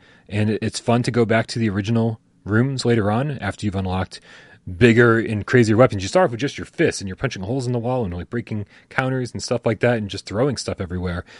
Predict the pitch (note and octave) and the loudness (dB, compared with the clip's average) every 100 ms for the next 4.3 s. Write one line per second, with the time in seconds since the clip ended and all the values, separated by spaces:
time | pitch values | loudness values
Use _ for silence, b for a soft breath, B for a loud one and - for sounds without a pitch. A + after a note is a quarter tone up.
0 | b b G2+ G2 G#2 G#2+ G#2+ G2+ C3 - | b b -4 -2 0 0 0 2 0 0
1 | G2 F2+ E2+ F#2 - G2 - - G2 - | -2 -2 -6 -8 -4 -4 -4 -6 -8 -8
2 | - - - G#2 - - - F#2+ D#2 F2 | -12 -10 -4 -4 -6 -10 -6 -6 -6 -8
3 | F#2 - F2+ - - D#3+ C3 - - - | -10 -10 -10 -10 -4 2 2 0 -2 -2
4 | - - - | -2 -10 -10